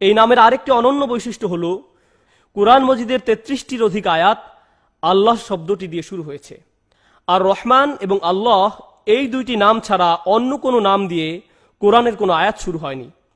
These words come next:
কুরআনের আয়াতের শুরুতে শুধু এই দুইটা নামই ব্যবহার হয়েছে। আর রহমান দিয়ে একটি বা দুইটি আয়াত শুরু হয়েছে, কিন্তু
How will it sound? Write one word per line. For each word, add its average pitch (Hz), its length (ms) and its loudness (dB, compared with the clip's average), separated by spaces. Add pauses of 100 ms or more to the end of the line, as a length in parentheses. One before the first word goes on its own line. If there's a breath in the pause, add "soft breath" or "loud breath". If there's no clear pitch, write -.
(120)
কুরআনের 220 360 0
আয়াতের 226 400 2
শুরুতে 226 480 -2
শুধু 233 340 -4
এই 233 200 2
দুইটা 240 260 -2
নামই 220 300 0
ব্যবহার 180 340 -2
হয়েছে। 160 360 -14 (360)
আর 185 140 0
রহমান 254 460 2
দিয়ে 254 200 2
একটি 226 260 -4
বা 220 100 0
দুইটি 190 280 -4
আয়াত 180 160 0
শুরু 220 200 -10
হয়েছে, 185 360 -8 (500 soft breath)
কিন্তু 196 180 0